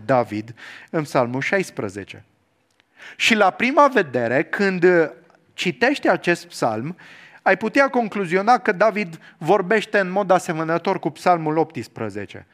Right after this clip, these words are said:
de o eventuală izbăvire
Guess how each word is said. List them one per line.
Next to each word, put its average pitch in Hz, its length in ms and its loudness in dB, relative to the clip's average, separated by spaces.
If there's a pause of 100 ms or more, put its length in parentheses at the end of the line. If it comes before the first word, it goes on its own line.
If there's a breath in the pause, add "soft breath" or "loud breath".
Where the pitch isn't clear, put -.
(360 loud breath)
de 160 140 2
o 214 60 8
eventuală 208 960 4
izbăvire 202 1160 4